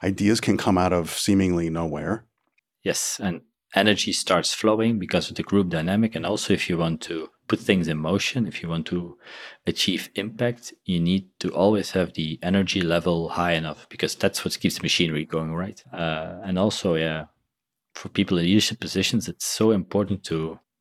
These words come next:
Speaker 2: get that energy level in teams high enough, because the more siloed organizations or challenges, that's when they become complex. So you need to have people who want to break through,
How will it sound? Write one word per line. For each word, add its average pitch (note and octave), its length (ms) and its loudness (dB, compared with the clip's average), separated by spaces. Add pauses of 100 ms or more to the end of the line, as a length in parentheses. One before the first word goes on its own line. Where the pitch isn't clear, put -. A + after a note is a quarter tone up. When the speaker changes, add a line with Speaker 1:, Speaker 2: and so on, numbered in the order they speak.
(120)
Speaker 2:
get G2 160 4
that - 240 -2
energy G#2 320 2
level F#2 260 4
in D#2 120 -2
teams F#2+ 340 -2
high F2+ 240 2
enough, F#2+ 280 -2
because - 280 -2
the - 80 -2
more F#2+ 200 0
siloed B2 920 2 (420)
organizations F#2 680 2
or F2+ 80 -6
challenges, F#2+ 460 2
that's - 240 -2
when F#2+ 120 2
they E2+ 120 0
become E2 280 -6
complex. - 500 -8
So - 140 -2
you F2+ 140 -2
need G2 180 -4
to A2+ 80 4
have - 240 -4
people A#2 480 0 (160)
who F2+ 400 -4 (560)
want F#2 160 -4
to F2+ 100 -6
break G2 380 2
through, G#2+ 640 4